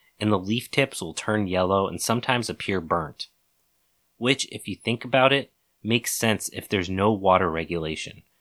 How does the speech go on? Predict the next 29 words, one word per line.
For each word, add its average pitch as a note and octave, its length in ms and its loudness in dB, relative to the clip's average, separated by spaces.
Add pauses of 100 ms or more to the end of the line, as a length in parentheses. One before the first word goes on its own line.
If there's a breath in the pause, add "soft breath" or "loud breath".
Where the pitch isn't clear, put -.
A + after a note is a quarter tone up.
(340)
The G2 60 -2
water G#2 320 6
cannot G#2+ 420 0
make G2 220 -4
its - 160 -8
way A2 380 2
to - 180 -12
the F2+ 80 -2
very G2 420 2
ends F#2 260 -2
of D2+ 140 -10
the - 80 -6
plant. - 360 -6 (1160)
What's A2+ 280 2
interesting D3 560 2
is G2 140 -2
that - 180 4
the G2 80 -6
plant D3+ 260 4
is A#2+ 80 2
aware G#2 300 4
of A2+ 120 2
this A#2 140 2
deficiency B2 800 -2 (280 soft breath)
and G#2+ 120 -6
sacrifices A#2+ 880 2
the F#2+ 140 2
lower F#2+ 360 4
leaves, F2+ 520 0